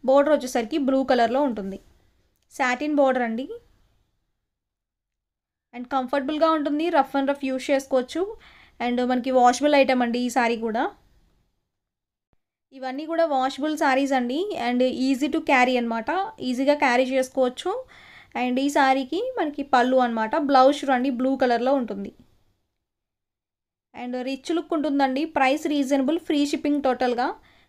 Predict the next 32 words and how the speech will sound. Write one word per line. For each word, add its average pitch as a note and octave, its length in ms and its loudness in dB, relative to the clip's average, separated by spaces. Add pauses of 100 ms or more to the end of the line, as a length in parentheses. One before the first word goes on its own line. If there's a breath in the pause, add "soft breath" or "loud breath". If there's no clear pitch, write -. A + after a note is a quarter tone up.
And B3 80 -2
ఎవరు B3 220 2
కూడా D4 160 2
మిస్ C4+ 220 0
చేసుకోవద్దు. C4+ 540 0 (180)
శారీస్ C4 420 4
ఎవరికైనా C4+ 320 0
నచ్చితే C4 420 -2
ఆర్డర్ B3 300 4
చేసుకోండి. C4 440 0
స్క్రీన్ B3+ 340 -4
మీదే C4+ 160 2
ఉంటుంది A#3+ 320 -2
WhatsApp A#3 420 -4
నెంబర్. B3+ 320 -2 (1000)
నెక్స్ట్ C4+ 320 -14
బ్యూటిఫుల్ C#4+ 440 -4
శారీ C4+ 300 0
చూడండి. C4+ 360 -2
పింక్ D4 320 0
and D#4 220 2
బ్లూ B3+ 240 0
కాంబినేషన్. A#3+ 600 -2
ఈ C4+ 140 -4
శారీ B3 280 0
కూడా C4 200 0
చాలా A#3 280 -2
బాగుంది. G#3 400 -8 (1000)
And A#3+ 220 -14 (120)
మనకి B3 260 -8
పింక్ C#4+ 300 -4
అనేది D4+ 300 0